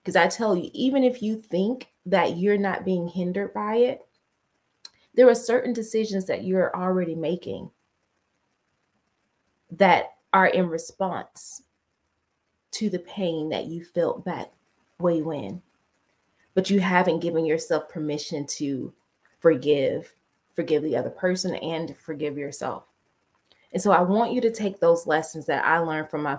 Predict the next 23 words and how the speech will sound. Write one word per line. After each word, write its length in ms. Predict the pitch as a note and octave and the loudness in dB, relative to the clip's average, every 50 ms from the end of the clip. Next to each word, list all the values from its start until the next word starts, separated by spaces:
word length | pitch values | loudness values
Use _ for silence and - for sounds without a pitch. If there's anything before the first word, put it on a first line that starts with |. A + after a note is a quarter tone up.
| - - | -6 -4
four-year-old 440 | - C#3 C#3 C#3 C3 C3+ C#3 C3+ - | -2 -2 0 -2 -2 -2 -4 -6 -6
toddler. 560 | - C3+ C3+ C#3 C3+ - - F2+ F#2 - - _ _ _ _ _ _ _ _ _ _ _ _ _ _ _ _ _ _ _ _ - - _ _ _ _ _ _ _ _ _ _ _ _ - | -6 -4 -4 -4 -4 -4 -6 -8 -8 -8 -10 _ _ _ _ _ _ _ _ _ _ _ _ _ _ _ _ _ _ _ _ -20 -20 _ _ _ _ _ _ _ _ _ _ _ _ 2
Yes, 280 | F3 F#3+ F#3 F#3 - - | 4 4 4 4 2 0
I'm 280 | - F3 F3+ F3+ F3+ D#3+ | 0 2 2 2 2 2
the, 240 | E3 D#3+ D#3 - - - | 0 -2 -2 -4 -8 -6
the 160 | - E3+ D3+ | -4 -4 -4
mom, 800 | D#3 D#3+ D#3 D#3 D3+ C#3+ C#3+ D3+ E3 F#3 A3 A#3+ B3+ D4 D4+ - - | -2 -2 -2 0 0 2 2 4 4 4 4 2 2 0 -2 -4 -2
the 160 | - E3 D#3+ | 0 0 0
parent, 800 | E3 - - - F3+ D3+ D#3 D#3 F#3+ B3 C#4 D4+ D4+ - - - _ _ _ _ _ _ _ _ _ | 0 0 -2 -2 0 0 2 2 4 4 4 4 2 -2 -10 -18 _ _ _ _ _ _ _ _ _
the 180 | - D3 G3 F#3+ | 0 2 4 4
supervisor, 920 | F#3+ - - - A3 A#3 A3+ - B3 C4 B3+ C4+ C4+ C4+ C4 B3+ C4+ C#4+ C#4 | 4 0 0 2 2 2 6 8 8 10 10 10 10 10 8 8 8 6 8
basically, 800 | - C4+ C4+ C#4 D4 - E4+ D4+ - D#4 C#4+ D#4+ F4+ G4+ F#4+ | 8 6 6 6 4 2 -2 -2 0 0 2 4 4 4 4
right? 320 | - - G3+ G#3+ B3+ C#4 C4+ | 6 6 6 6 6 4 4
So 80 | A3 | 2
if 120 | F3+ F3 F3+ | 0 0 2
you're 140 | F3 F3+ G#3 | 2 2 2
a 40 | |
supervisor 800 | A3+ - A#3+ A#3 - A#3+ A3+ A#3+ A#3+ B3 B3+ A#3+ A#3+ B3 A#3 A3+ | 2 2 -2 -6 -4 0 4 6 6 6 6 6 6 6 6 6
in 140 | A3+ A3 G#3+ | 6 4 2
your 260 | G3+ G3+ A3 A#3 A#3+ | 4 6 6 6 6
position 500 | A#3+ - C4+ G#3+ A3+ A3+ A#3+ A#3 A#3 A3+ | 6 4 0 2 4 4 4 4 2 2
or 80 | G3+ F#3 | 2 2
you 500 | F3+ F3 G3 G#3+ G#3+ G#3+ G#3+ G#3+ G#3+ | 2 2 0 0 0 0 0 -2 -4